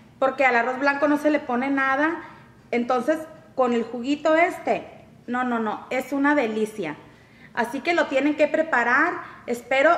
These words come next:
y les haya gustado la receta. Y viene lo mejor. Pues ahora sí,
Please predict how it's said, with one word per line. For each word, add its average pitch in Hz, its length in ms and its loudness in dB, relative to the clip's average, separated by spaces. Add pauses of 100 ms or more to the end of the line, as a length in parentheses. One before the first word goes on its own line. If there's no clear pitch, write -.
(120)
y 285 120 0
les 302 200 2
haya 269 220 2
gustado 269 720 0
la 240 360 2
receta. 214 680 -4 (1040)
Y 240 120 -6
viene 262 240 2
lo 330 120 4
mejor. 220 480 -2 (1500)
Pues 302 220 -10
ahora 294 420 -2
sí, 403 280 -10